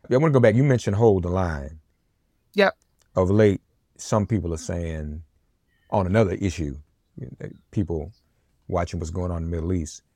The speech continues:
Speaker 1: they don't like what Biden's doing, so they're not gonna vote for Biden. And I'm saying, "Well, hold it, hold it. I'm gonna use what you said. We gotta hold the line." Trump, 'cause is, has the Biden administration, having a Democrat in the White House,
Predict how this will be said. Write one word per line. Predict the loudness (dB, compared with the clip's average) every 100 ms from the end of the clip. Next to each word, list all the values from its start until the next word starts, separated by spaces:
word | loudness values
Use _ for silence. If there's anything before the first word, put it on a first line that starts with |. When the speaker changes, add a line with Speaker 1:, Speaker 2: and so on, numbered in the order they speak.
| _ _ _ -4
Speaker 1:
they |
don't | -2 0
like | -2 -4
what | -4 -2
Biden's | 0 0 -2
doing, | -4 -6
so | -4 -4
they're |
not | -4 -6
gonna | -6
vote | -6 -6
for |
Biden. | -6 -6 -6 -12 _ _ -10
And | -4
I'm | -2
saying, | 0
"Well, | 0 0
hold | 0 -4
it, | -10
hold | -10 -10
it. | -10 _ _ _ _ _ _ _ _ _ -20 -20 _ _ 0
I'm | 4
gonna | 6
use | 6 6
what | 2
you | -2
said. | -2 -6 -6 -12 _ _ 0
We | 6
gotta | 6 6
hold | 4 2 0
the |
line." | -4 -4 -6 _ _ _ _ _ _ _ _ _ _ _ -8
Trump, | 4 4 4 0 -6 -10 2
'cause | 2 2 -2 _ _ _ _ 2
is, | 2 2 0
has | 2 4
the | 4
Biden | 6 6 6 2 -2 -4 -6 _ _ _ _ _ _ _ _ _ _ _
administration, | 4 6 6 4 6 4 4 -4 -6 -6
having | 4 6 6 4
a |
Democrat | 4 4 4 4 6
in | 4
the |
White | 4 2 2
House, | -2 -6 -20